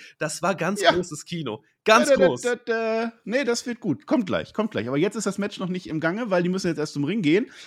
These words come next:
Speaker 2: Deswegen bekommen wir das nächste Stable. Das ist Damage Control. Oder wie Io Sky sagt, ich glaube, Damage Control oder so sagt sie. Und das ist auch toll. Das sind ja jetzt drei Japanerinnen. Dakota Kai ist nicht dabei, die kommt später noch, ne? Die sagen irgendwas mit Bayley,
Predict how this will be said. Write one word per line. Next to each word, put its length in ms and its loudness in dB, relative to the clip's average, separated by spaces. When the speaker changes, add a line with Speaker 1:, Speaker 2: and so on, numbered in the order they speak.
Speaker 2:
Deswegen 300 0
bekommen 240 2
wir 40 0
das 120 0
nächste 260 0
Stable. 380 0
Das 160 -4
ist 160 -8
Damage 260 -4
Control. 420 -6
Oder 220 4
wie 140 2
Io 120 2
Sky 320 2
sagt, 240 -2
ich 80 -20
glaube, 200 -4
Damage 540 -2
Control 640 0
oder 180 -4
so 120 -8
sagt 260 -12
sie. 220 -6
Und 580 -16
das 160 -10
ist 80 -12
auch 160 -8
toll. 280 -6
Das 140 -4
sind 120 0
ja 60 2
jetzt 160 -2
drei 160 0
Japanerinnen. 560 -2
Dakota 320 -6
Kai 160 -6
ist 140 -8
nicht 160 -14
dabei, 200 -8
die 100 -10
kommt 180 -12
später 300 -10
noch, 180 -12
ne? 180 -10
Die 80 -2
sagen 320 -2
irgendwas 380 -6
mit 200 -10
Bayley, 540 -2